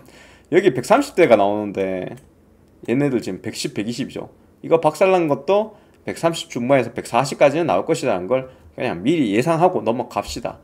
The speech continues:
그리고 지금 버그가 있다는 거 확인했는 것 정도로 만족하고 넘어가는 게 맞을 것 같아요. 그래서 이 게이밍 리뷰 올라온 거는 지금은 너무 거기에 집착해서 볼 필요 없습니다.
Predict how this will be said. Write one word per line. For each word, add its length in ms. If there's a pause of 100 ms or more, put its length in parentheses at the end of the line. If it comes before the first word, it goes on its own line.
(220)
그리고 180
지금 260
버그가 340
있다는 280
거 300 (320)
확인했는 460
것 120
정도로 420
만족하고 720
넘어가는 440
게 160 (220)
맞을 260
것 100
같아요. 360 (340)
그래서 420 (460)
이 160
게이밍 460
리뷰 200
올라온 340
거는 340 (760)
지금은 720 (220)
너무 520
거기에 280
집착해서 440
볼 180
필요 180
없습니다. 840